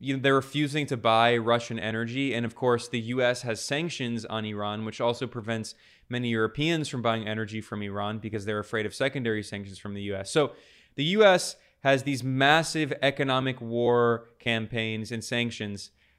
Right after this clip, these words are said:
which are illegal under international law, against Russia, Iran, and Venezuela. Venezuela has the world's largest oil reserves. Russia is one of the world's largest exporters of oil and gas. Iran is a significant producer of oil and has the world's second largest gas reserves.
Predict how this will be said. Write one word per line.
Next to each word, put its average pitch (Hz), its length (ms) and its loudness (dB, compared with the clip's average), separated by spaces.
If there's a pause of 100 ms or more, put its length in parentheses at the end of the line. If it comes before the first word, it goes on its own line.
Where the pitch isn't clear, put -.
which - 180 -8
are 139 100 6
illegal 139 380 4
under 117 180 2
international 110 480 -2
law, 101 260 -4
against 113 300 -4
Russia, 156 560 2 (460)
Iran, 127 680 2 (400)
and 127 180 -2
Venezuela. 113 760 0 (260)
Venezuela 160 400 4
has 143 160 2
the 131 100 0
world's 123 300 2
largest 127 400 4
oil 110 200 0
reserves. 101 540 -6 (220)
Russia 160 380 6
is 143 180 4
one 143 100 0
of 135 100 -2
the 131 80 0
world's 127 340 2
largest 127 580 2
exporters 117 760 -2 (100)
of 117 300 2
oil 131 340 2
and 147 280 0
gas. 107 400 2 (360)
Iran 151 480 4
is 139 160 0
a 135 60 2
significant 139 720 -4
producer 123 480 -4
of 113 180 -2
oil 120 360 2
and 120 120 0
has 123 180 -2
the 123 80 -2
world's 117 320 0
second 127 320 -2
largest 117 340 -2
gas 120 280 0
reserves. 104 400 -6